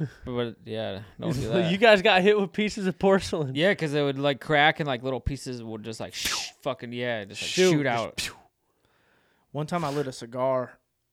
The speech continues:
Speaker 3: uh, f-, in my mouth from a fire.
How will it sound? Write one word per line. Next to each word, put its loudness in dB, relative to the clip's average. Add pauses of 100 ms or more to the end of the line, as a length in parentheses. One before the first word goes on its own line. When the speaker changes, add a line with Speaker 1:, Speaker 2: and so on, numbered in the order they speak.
(300)
Speaker 3:
uh, -8
f-, -16 (340)
in -6
my -6
mouth -10
from -16
a -18
fire. -18